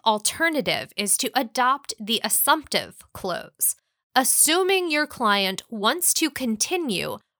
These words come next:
rather than asking if they'd like to. This is a very powerful technique and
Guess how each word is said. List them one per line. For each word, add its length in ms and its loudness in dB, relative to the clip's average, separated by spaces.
rather 440 4
than 220 0
asking 720 0
if 260 -4
they'd 360 -2
like 400 -4
to. 220 -6
This 200 2
is 220 2
a 180 0
very 640 0
powerful 720 0
technique 840 -6
and 300 0